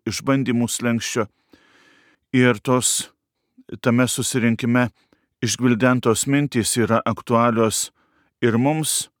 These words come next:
dvidešimt pirmojo amžiaus žmonėms, dar taip neseniai peržengusiems trečiojo tūkstantmečio slenkstį,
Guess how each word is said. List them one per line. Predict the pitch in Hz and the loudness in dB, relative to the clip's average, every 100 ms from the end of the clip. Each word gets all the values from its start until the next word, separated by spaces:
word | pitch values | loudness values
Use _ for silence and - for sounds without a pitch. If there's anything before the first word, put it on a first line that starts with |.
| _ _ | _ _
dvidešimt | 98 110 113 - 117 | -8 -2 0 0 -2
pirmojo | 135 127 123 117 117 | 0 0 2 2 2
amžiaus | 120 117 113 110 - | 0 0 0 -2 0
žmonėms, | 113 113 131 131 - | 0 0 -2 -4 -2
dar | 104 | -4
taip | - 120 117 | -2 -4 -2
neseniai | 107 120 113 127 120 _ - - - _ | -2 -2 0 0 -2 _ -20 -20 -20 _
peržengusiems | 131 135 117 117 98 92 117 107 104 - - _ _ _ _ - | 0 0 0 -2 -2 -4 -2 -2 -2 -6 -12 _ _ _ _ -4
trečiojo | 120 113 - 113 - | 0 0 2 0 0
tūkstantmečio | 117 - 113 101 117 - 113 | -6 -4 -4 0 -2 0 -2
slenkstį, | 101 123 127 135 - 135 | -2 0 0 -2 -2 -2